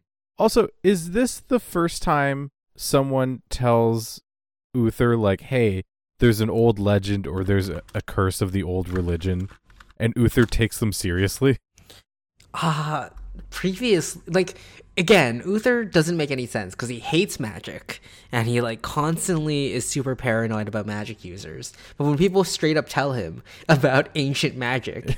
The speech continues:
Speaker 1: <laughs>
Speaker 2: he's like, "Magic isn't real." It's like, "Wait, what?" <laughs>
Speaker 1: I dis-, I dominated the old religion, therefore it has no power.
Speaker 2: So yeah, I think this is the first time he's just immediately been like, "Oh no, okay."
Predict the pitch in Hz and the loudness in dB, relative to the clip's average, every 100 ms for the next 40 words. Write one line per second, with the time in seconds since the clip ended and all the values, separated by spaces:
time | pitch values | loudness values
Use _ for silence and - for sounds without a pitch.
0 | - 196 - 156 135 131 123 - - 120 | -2 -4 0 0 2 0 -2 -4 -12 -4
1 | 170 214 208 - 202 139 120 113 107 123 | 2 4 4 4 2 2 0 -2 -4 2
2 | 143 175 190 190 - 170 165 175 170 127 | 4 6 4 0 -2 -2 4 8 8 8
3 | 180 277 - 508 - - 415 453 - - | 4 4 0 -6 -6 -2 0 0 -2 -2
4 | - 175 160 143 - - - - - - | 4 8 8 8 6 6 0 -6 -12 -18
5 | - - - 170 170 127 170 170 135 110 | -20 -6 6 8 8 8 8 10 8 6
6 | 95 90 90 101 101 92 85 85 87 82 | 2 0 0 2 2 0 -2 -2 -4 -4
7 | 92 - 170 180 160 127 127 123 117 120 | -8 6 10 10 8 8 8 8 6 4
8 | 107 107 104 - 101 87 82 - - - | 4 0 2 0 0 -2 -6 -14 -16 -20
9 | _ _ _ - 180 160 113 147 233 233 | _ _ _ -2 2 4 4 2 2 2
10 | - 160 156 156 - 139 - 131 120 104 | 4 4 4 0 0 -2 0 0 2 0
11 | 107 131 123 131 127 127 131 127 123 98 | -4 -4 -2 -2 -2 -2 0 0 -2 -2
12 | 120 110 117 107 104 120 127 113 117 104 | -4 -2 -2 -4 -4 2 2 4 2 0
13 | 110 117 92 | -2 -4 -6